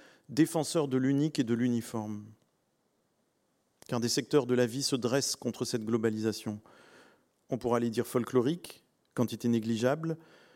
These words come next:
mais chaque petite différence s'avère un défi passionnant. Les explications magiques, par exemple, les sirènes, les esprits, les sorciers. Le mystère est maintenu dans ses droits, on le respecte.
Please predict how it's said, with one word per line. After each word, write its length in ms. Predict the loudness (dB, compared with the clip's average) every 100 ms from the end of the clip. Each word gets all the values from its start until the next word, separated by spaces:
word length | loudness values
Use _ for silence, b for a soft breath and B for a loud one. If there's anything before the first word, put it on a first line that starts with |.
| B -2
mais 80 |
chaque 220 | 0 0 0
petite 300 | -4 -4 -4
différence 440 | 0 0 0 -2
s'avère 360 | -2 0 2 0
un 80 |
défi 280 | 0 -2 -4
passionnant. 460 | -6 -6 -6 -8 -10 _ _ _ _ _ _ _ _ -8
Les 160 | -2 -2
explications 480 | -2 2 2 4 0
magiques, 340 | 0 -2 -4
par 140 | -4
exemple, 340 | -2 -4 -6 -10 B B -6
les 60 | -2
sirènes, 400 | 0 2 2 2
les 180 | 0
esprits, 300 | -2 -2 0
les 80 | 2
sorciers. 440 | 0 -4 -4 -6 -6 b b b b b _ _ _ _ _ _ _ _ _ _ _ -4
Le 100 | 0
mystère 540 | 2 0 2 2 2
est 60 | 2
maintenu 340 | 2 0 0
dans 120 | 0
ses 200 | 0 -2
droits, 400 | -2 -2 -2 -4 -4
on 140 | 0
le 80 | 0
respecte. 640 | -2 -4 -6 -8 -14 -20